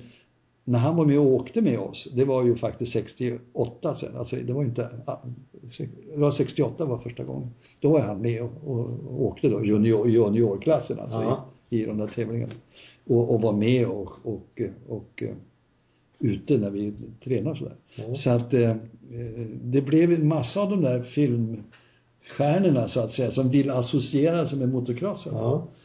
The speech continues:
Speaker 1: Och, och det är ju lite åt det hållet fortfarande, att de har lite åt det där hållet, tycker jag, Amerika, att det, det ska gärna vara lite fil-, film, filmigt, så att säga, att det ska vara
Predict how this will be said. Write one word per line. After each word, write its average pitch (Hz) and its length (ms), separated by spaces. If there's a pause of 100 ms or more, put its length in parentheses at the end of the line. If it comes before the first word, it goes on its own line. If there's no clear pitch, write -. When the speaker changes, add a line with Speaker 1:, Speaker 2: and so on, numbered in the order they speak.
(360)
Speaker 1:
Och, 135 260
och 131 100
det 127 100
är 139 40
ju 160 80
lite 202 280
åt 151 160
det 147 180
hållet 143 320
fortfarande, 170 640
att 120 100
de 131 160
har 120 200
lite 120 280
åt 110 120
det 127 80
där 107 200
hållet, 110 300
tycker 117 220
jag, 107 100
Amerika, 113 400
att 113 80
det, 113 160 (320)
det 117 80
ska 120 180
gärna 113 300
vara 113 240
lite 120 320
fil-, 117 340
film, 107 380
filmigt, 107 560
så - 80
att 107 100
säga, 110 220
att - 180
det 120 60
ska 120 160
vara 107 200